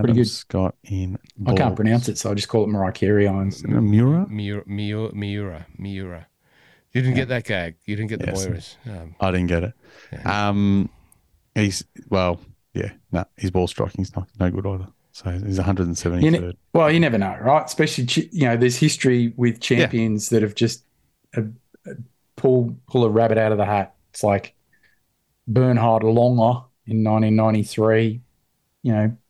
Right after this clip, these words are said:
Speaker 2: Ben Crenshaw in ninety-five, um, M-, Jose in ninety-nine. There's a
Speaker 3: Well,
Speaker 2: history of them doing it.
Speaker 1: Anything's possible.
Speaker 3: Anything's possible. Um,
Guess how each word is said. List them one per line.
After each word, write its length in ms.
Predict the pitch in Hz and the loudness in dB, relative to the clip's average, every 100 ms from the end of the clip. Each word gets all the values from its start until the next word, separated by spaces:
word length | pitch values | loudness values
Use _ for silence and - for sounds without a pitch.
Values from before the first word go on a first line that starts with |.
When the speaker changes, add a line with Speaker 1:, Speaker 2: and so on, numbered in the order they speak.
| - | 0
Speaker 2:
Ben 260 | 113 113 | 2 2
Crenshaw 680 | 107 107 110 113 107 107 107 | 2 2 2 2 2 4 4
in 140 | 107 107 | 2 2
ninety-five, 840 | 104 104 101 - 101 101 101 - _ _ _ _ _ _ _ _ _ _ _ - | 2 0 -2 0 2 2 0 -4 _ _ _ _ _ _ _ _ _ _ _ -4
um, 440 | 104 101 95 98 - _ _ _ _ | 0 2 0 -2 -8 _ _ _ _
M-, 160 | 113 113 | 0 0
Jose 640 | - 117 113 113 110 110 107 | 0 2 2 2 2 2 0
in 220 | 107 107 | 0 2
ninety-nine. 760 | 107 104 104 104 107 107 107 107 _ _ _ _ _ _ _ _ _ _ _ _ _ _ _ _ _ _ _ _ _ _ _ _ _ _ _ - | 2 2 2 2 4 2 0 -4 _ _ _ _ _ _ _ _ _ _ _ _ _ _ _ _ _ _ _ _ _ _ _ _ _ _ _ -10
There's 160 | 101 | -4
a 40 | 98 | -2
Speaker 3:
Well, 80 | |
Speaker 2:
history 340 | 107 - 101 98 | -2 -2 -2 -2
of 100 | 95 | 0
them 140 | 101 | 0
doing 280 | 98 104 101 | 2 2 2
it. 120 | 98 | 2
Speaker 1:
Anything's 340 | 110 110 101 95 | 0 0 -2 -4
possible. 380 | 85 - 85 90 | -8 -8 -10 -4
Speaker 3:
Anything's 440 | 117 123 123 113 | -4 -2 -2 -4
possible. 540 | - 107 113 104 120 - | -6 -8 -8 -10 -12 -12
Um, 340 | 123 113 110 | -8 -6 -6